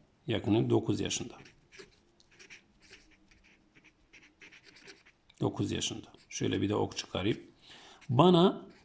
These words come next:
üçünün yaşlarının toplamını soruyor. Ne yapıyorum? Gruplandırıyorum. Önce ikisini topluyorum. Daha üzerine nedir?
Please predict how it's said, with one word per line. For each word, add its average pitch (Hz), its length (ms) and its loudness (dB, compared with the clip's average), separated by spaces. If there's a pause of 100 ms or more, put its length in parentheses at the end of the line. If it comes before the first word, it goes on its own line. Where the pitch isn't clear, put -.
(760)
üçünün 202 400 6
yaşlarının 175 560 6
toplamını 131 540 6
soruyor. 95 400 -6 (2250)
Ne 208 240 6
yapıyorum? 233 420 6
Gruplandırıyorum. 151 880 6 (160)
Önce 185 440 6
ikisini 202 500 4
topluyorum. 220 640 4
Daha 185 220 6
üzerine 165 500 6
nedir? 202 320 2